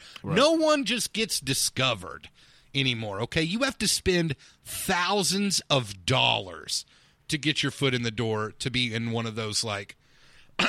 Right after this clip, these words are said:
Speaker 2: quote-unquote Christian rock star things.
Speaker 1: Right.
Speaker 2: That being said, I love the Lord and the church.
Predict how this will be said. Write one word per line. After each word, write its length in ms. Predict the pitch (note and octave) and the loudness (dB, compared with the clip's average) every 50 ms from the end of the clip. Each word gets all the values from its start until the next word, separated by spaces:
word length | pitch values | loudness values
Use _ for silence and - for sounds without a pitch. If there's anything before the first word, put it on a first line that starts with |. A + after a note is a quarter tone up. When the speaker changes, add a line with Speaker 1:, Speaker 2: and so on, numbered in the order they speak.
| - F3+ G3+ C#3 A#2 A2 - - | 2 2 0 -2 -4 -6 -10 -6
Speaker 2:
quote-unquote 580 | - - D#3+ D3+ C3+ C3+ B2+ - D3 C3 A2+ - | 0 2 4 4 4 2 2 2 0 0 0 0
Christian 440 | - - C#3 B2 - - A2+ G#2+ A2 | 0 0 2 2 2 -2 -2 -2 0
rock 260 | A2+ G#2+ G#2+ - - | 0 -2 -2 -2 -4
star 340 | - - A#2 G#2 F#2+ F2+ F2 | -2 0 0 0 0 -2 -4
things. 540 | - - G2 E2 D2+ C#2+ C#2 - - - - _ _ _ _ - | -6 -10 -10 -12 -12 -14 -16 -18 -20 -20 -20 _ _ _ _ -10
Speaker 1:
Right. 320 | A#2 A2+ A2 G#2 - - _ - - - | -6 -6 -6 -6 -6 -8 _ -12 -10 -2
Speaker 2:
That 180 | D#3 D#3 E3 D#3+ | 0 0 2 2
being 180 | D#3+ D#3 D#3 C#3 | 0 0 0 0
said, 340 | - - C3+ B2 A#2+ G#2+ - - - - - - | 0 2 2 2 2 0 -4 -12 -18 -18 -18 -10
I 80 | - - | -6 -2
love 200 | A2 A#2 A#2 G#2 | 0 0 0 0
the 40 | G#2+ | 0
Lord 200 | G#2+ G#2+ G#2 G2 | 0 0 0 0
and 80 | G2 | -2
the 60 | F#2+ F2+ | -4 -4
church. 360 | - - - - - - | -4 -4 -6 -8 -10 -12